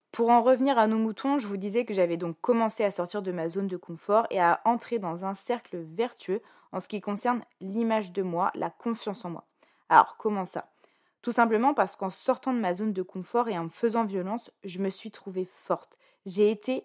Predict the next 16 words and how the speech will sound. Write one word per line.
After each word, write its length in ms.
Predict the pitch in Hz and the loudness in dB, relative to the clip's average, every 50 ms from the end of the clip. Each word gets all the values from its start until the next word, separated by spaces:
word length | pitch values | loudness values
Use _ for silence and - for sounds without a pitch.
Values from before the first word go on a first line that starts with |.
| _ | _
fière 460 | _ _ - - - - 254 240 233 214 | _ _ -20 -20 -2 0 2 2 2 0
de 100 | 208 214 | -2 -2
moi 260 | 196 196 202 233 - - | 0 0 0 0 0 0
et 100 | - 208 | -2 -4
je 80 | 190 190 | -2 0
voyais 220 | 214 240 269 285 | 0 0 0 0
que 160 | 277 - 220 | -4 -6 -6
mes 300 | 190 190 185 208 180 - | -4 -2 -2 -4 -4 -4
efforts 360 | 254 247 - - 262 262 254 | -8 -8 -2 -2 -2 -2 -2
finissaient 540 | - - - - 277 262 269 254 - - 269 | -6 -18 -10 -6 -2 -2 -2 -2 -2 -4 -2
par 220 | - - 214 - - | 0 0 -2 -2 -2
payer, 320 | _ 240 226 208 196 196 | _ -2 -2 -2 -4 -8
en 80 | 175 170 | -8 -10
fait. 260 | - 160 156 - _ _ _ _ | -10 -14 -14 -14 _ _ _ _
Et 140 | - 208 196 | 0 0 0
tous, 420 | - - _ - 302 330 330 - | -2 -6 _ 2 2 2 2 0